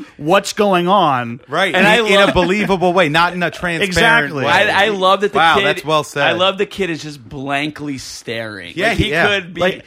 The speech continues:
Speaker 1: he could be shitting his pants in that moment, and it would be so perfect. His face is so fucking perfect. It's unbelievable
Speaker 2: I,
Speaker 1: how
Speaker 2: I,
Speaker 1: good it is.
Speaker 2: so one of the, there's two things about this movie, just to get a little sidetracked, why I think, like, who Stanley Kubrick owes this movie to,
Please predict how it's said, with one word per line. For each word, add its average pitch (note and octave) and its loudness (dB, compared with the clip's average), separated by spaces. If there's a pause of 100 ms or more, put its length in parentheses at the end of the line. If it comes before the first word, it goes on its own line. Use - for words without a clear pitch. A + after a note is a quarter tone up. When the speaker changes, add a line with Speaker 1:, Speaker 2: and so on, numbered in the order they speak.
(120)
Speaker 1:
he A3+ 0
could C#4 -2
be B3+ 0
shitting A3 -2
his C4+ -2
pants E3+ 0
in C3+ -4
that C3 -4
moment, D3+ -4
and D#3 -4
it D#3 -2
would D3+ -8
be D3 -2
so D#3+ -6
perfect. D#3 -6
His D3+ -8
face - -8
is C#3 -10
so E3 -6
fucking F3+ -8
perfect. D3 -10 (560)
It's C#3+ -6 (100)
unbelievable E3 -4
Speaker 2:
I, C3+ -2
Speaker 1:
how A2+ -6
Speaker 2:
I, C#3+ -4
Speaker 1:
good - -8
it G#2 -10 (100)
is. - -16
Speaker 2:
so D#3 -2
one E3 -4
of E3+ -8
the, D3 -2
there's C3 -8
two E3 -10
things C#3 -8
about B2 -8
this B2 -18
movie, B2+ -10
just A#2 -16
to B2+ -14
get A#2+ -12
a A#2 -10
little C3+ -6
sidetracked, A#2+ -8
why B2 -6
I A#2+ -8
think, A#2+ -14 (160)
like, B2 -16
who D3+ -8
Stanley E3+ -6
Kubrick C#3+ -10
owes C#3 -6
this C3 -12
movie A2+ -10
to, G#2+ -16